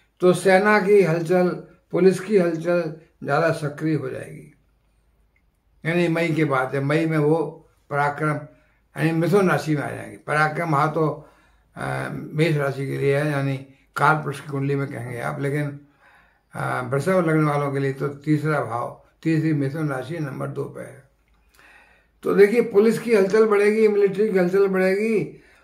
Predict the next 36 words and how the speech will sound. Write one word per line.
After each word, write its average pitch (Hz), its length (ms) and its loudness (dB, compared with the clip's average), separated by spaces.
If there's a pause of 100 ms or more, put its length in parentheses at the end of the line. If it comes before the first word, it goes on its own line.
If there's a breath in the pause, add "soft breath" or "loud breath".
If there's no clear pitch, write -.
(220 soft breath)
और 196 280 4
पुलिस 214 440 4
को 214 200 6
ज़्यादा 202 280 8
सक्रिय, 202 580 2
मिलिट्री 175 520 0
को 202 120 6
ज़्यादा 185 220 4
सक्रिय 185 380 0
होना 147 220 -2
पड़ेगा। 139 540 -4 (220 loud breath)
कुछ 180 120 -2
ऐसा 165 260 0
उन्माद 175 440 4
बढ़ेगा 147 380 0
देश 143 280 -2
में 156 160 -4
भी, 185 320 -4 (220 soft breath)
सीमाओं 185 480 2
पर 196 180 2
भी 220 160 2
और 196 280 0
आंतरिक, 196 880 2 (180)
इंटरनल 190 480 0
भी। 107 260 -18 (1600)
तो 180 80 0
देखिए, 226 300 4
उत्तर 233 540 4
दिशा 208 340 4
में 214 440 0 (500)
प्राकृतिक 208 580 6
आपदा 175 400 0
भी 160 140 0
आ 151 80 0
सकती 135 380 -8
है। - 260 -14